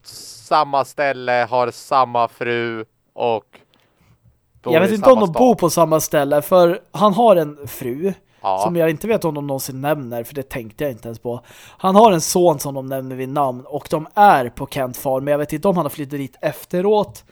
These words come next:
Speaker 2: eller om han bara har varit där hela tiden. Det har jag ingen aning om.
Speaker 1: Ja, okej, okej. Det låter fruktansvärt invecklat, men okej, jag förstår.
Speaker 2: Mm. Nej, det gör inte jag. <laughs> Så det är ingen idé att du gör det heller.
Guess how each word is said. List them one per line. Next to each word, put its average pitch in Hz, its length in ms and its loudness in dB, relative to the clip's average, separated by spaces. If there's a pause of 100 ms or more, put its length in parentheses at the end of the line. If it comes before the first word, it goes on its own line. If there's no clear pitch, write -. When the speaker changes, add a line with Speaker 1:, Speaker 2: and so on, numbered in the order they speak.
(460)
Speaker 2:
eller 147 260 2
om 143 120 2
han 143 120 -4
bara 131 240 0
har 131 120 -2
varit 131 220 -4
där 127 60 -6
hela 127 200 -6
tiden. 135 320 -8
Det 131 80 -6
har 135 60 -4
jag 139 80 -4
ingen 123 180 -10
aning 127 280 -8
om. 107 80 -10 (200)
Speaker 1:
Ja, 160 180 4
okej, 120 280 -4
okej. 101 240 -10
Det 135 140 -6
låter 147 400 0
fruktansvärt 151 880 -2
invecklat, 127 560 -6
men 156 140 -2
okej, 180 280 -2
jag 180 140 2
förstår. 143 400 -2
Speaker 2:
Mm. 190 200 -8 (800)
Nej, 165 440 -2
det 170 100 -8
gör 151 120 -2
inte 135 200 -10
jag. 127 200 -6
<laughs> - 540 -4
Så 185 80 2
det 202 60 8
är - 40 8
ingen 180 200 6
idé 165 160 4
att 165 100 6
du 165 80 0
gör 320 160 6
det 285 80 0
heller. 311 220 0